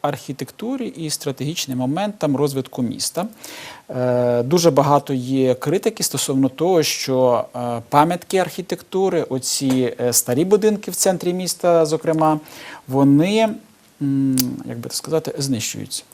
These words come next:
Вони забудовуються, вони або валяться, або там ліпляться якісь незрозумілі рекламні конструкції. Буквально сьогодні наші, е, журналісти були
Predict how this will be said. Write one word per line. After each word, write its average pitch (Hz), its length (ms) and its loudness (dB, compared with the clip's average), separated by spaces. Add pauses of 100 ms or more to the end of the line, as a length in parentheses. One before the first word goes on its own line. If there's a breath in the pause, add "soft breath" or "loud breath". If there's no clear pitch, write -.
(680 loud breath)
Вони 165 280 8
забудовуються, 190 960 4
вони 151 680 0
або 135 300 0
валяться, 196 840 2
або 139 280 0
там 135 500 0
ліпляться 135 540 -2
якісь 127 420 -2
незрозумілі 135 760 2
рекламні 170 580 2
конструкції. 196 840 -4
Буквально 127 440 -2
сьогодні 120 420 -6
наші, 123 300 -4
е, 127 520 -2
журналісти 131 420 0
були 127 300 0